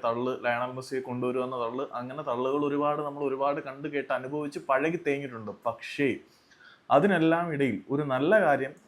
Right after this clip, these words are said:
നമ്മൾ എടുത്തു പറയേണ്ടതുണ്ട്. ഏലൂർ മുനിസിപ്പാലിറ്റി, കൊച്ചിയിലെ ഏലൂർ മുനിസിപ്പാലിറ്റിയിലെ,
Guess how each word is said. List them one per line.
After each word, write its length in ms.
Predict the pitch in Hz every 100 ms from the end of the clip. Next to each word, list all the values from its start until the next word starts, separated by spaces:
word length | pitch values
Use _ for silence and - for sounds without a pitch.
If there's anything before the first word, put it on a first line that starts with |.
| -
നമ്മൾ 320 | 117 120 120 120
എടുത്തു 240 | 110 117 123
പറയേണ്ടതുണ്ട്. 500 | 110 107 98 87 95
ഏലൂർ 300 | 120 139 165
മുനിസിപ്പാലിറ്റി, 680 | 156 139 123 - 127 110 90
കൊച്ചിയിലെ 420 | 82 110 131 127
ഏലൂർ 280 | 127 131 143
മുനിസിപ്പാലിറ്റിയിലെ, 840 | 135 127 - 123 131 131 131 127